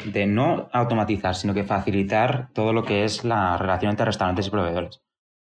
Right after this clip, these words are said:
Un restaurante de media tiene entre doce y quince proveedores de fruta, verdura, productos de limpieza, ¿vale? Y a día de hoy,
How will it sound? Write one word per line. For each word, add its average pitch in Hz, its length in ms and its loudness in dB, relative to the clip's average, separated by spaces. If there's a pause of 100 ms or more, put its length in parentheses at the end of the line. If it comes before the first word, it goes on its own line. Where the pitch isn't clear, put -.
(180)
Un 120 80 0
restaurante 135 420 4
de 139 80 4
media 120 260 4
tiene 123 160 2
entre 113 220 2
doce 110 280 0
y - 40 -2
quince 110 240 -2
proveedores 107 400 2
de 98 100 -2
fruta, 101 440 -2
verdura, 92 440 0
productos 95 240 -2
de 98 80 0
limpieza, 110 540 -2 (400)
¿vale? 120 320 -2 (200)
Y 110 100 0
a 101 60 4
día 123 200 4
de 123 140 4
hoy, 139 280 2